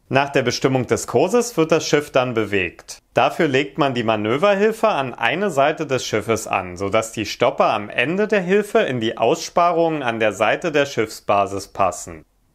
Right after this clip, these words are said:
Nach Einrasten sollte die Vorderkante der Schiffsbasis parallel zur Linie auf der Manöverhilfe laufen. Die Manöverhilfe wird dann festgehalten und das Schiff angehoben.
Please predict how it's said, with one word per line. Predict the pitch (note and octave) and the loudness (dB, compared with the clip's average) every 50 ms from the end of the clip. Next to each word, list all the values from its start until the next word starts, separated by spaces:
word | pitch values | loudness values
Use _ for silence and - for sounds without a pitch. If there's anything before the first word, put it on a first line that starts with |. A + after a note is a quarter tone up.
| - | -2
Nach | - B2 A#2+ A2+ - - | 0 0 0 0 0 -2
Einrasten | A#2 A2+ C3+ E3+ F#3 G3+ G#3+ G#3 - - - - A3+ A3+ G#3 | 0 0 0 0 2 2 2 0 -2 -4 -2 0 0 0 2
sollte | - C#3+ D3 D#3 D3+ D#3 | 2 2 2 2 0 -2
die | C3 C3 | -4 -4
Vorderkante | - - - B2+ D3+ D#3+ E3+ D#3+ - - C3 C3 - C3 G#2 | -2 2 2 2 4 2 0 -2 0 -2 -4 -2 -2 -2 0
der | A2 G2+ | 0 0
Schiffsbasis | F#2+ - - D#3 F3+ - - - - F#3 G3 G#3+ G#3 A#3+ A#3 A#3 | 0 2 0 -2 -2 -2 -8 -2 0 2 2 2 0 0 -2 -2
parallel | - - - A#2+ G#2+ A2+ G#2+ G#2+ G#2+ B2 F3 A#3 A#3 | -2 0 0 2 2 2 0 0 0 0 0 0 -2
zur | - - - A#2+ | -4 -6 -6 -4
Linie | A2 G#2+ B2 D#3 F#3+ G#3+ G#3+ G#3 G#3 D#3+ | -4 -2 -2 0 2 2 4 4 4 2
auf | C#3+ C#3+ C#3+ | 2 0 2
der | - E3 D3+ | 2 0 2
Manöverhilfe | D3 C#3+ B2+ A2 A2 A2 G#2 A#2 A2 G#2 G2 G2+ G2 F#2+ - G#2 | 2 0 0 2 0 2 2 2 2 2 0 -2 -2 -2 -2 -2
laufen. | F#2+ F#2+ F2+ F2+ F2 E2+ - - F#2+ E2+ D2+ - _ _ _ _ _ - - | 0 0 0 0 0 -4 -8 -12 -14 -14 -14 -18 _ _ _ _ _ -4 0
Die | B2+ | 2
Manöverhilfe | B2+ B2+ B2 B2+ C3+ C#3+ C3+ D3 C3+ C#3 C3+ C3 - C3 G#2+ | 2 2 4 4 2 4 2 2 2 2 0 2 0 -2 2
wird | A2 A2+ G#2+ - | 2 0 0 0
dann | G#2 G2 G2 | -2 -2 -2
festgehalten | - - A#2 C3+ C3 - - - G3+ F#3 G3+ A3 A#3 A3+ - A#3+ A#3 | -2 0 -2 0 -2 -4 -4 -2 0 0 0 0 -2 -2 -4 -4 -2
und | - D3+ D3 | -2 0 2
das | E3+ E3 D#3+ | 2 0 2
Schiff | - E3+ D#3 D#3+ - | 0 -2 -2 -2 -2
angehoben. | - A#2 G#2+ G#2+ G#2+ G#2 G#2+ F#2+ F#2+ G2 F#2+ F#2+ F2 F2+ E2+ D#2 | -4 -4 -2 -2 -2 -2 -2 0 0 0 -2 -2 -4 -6 -14 -14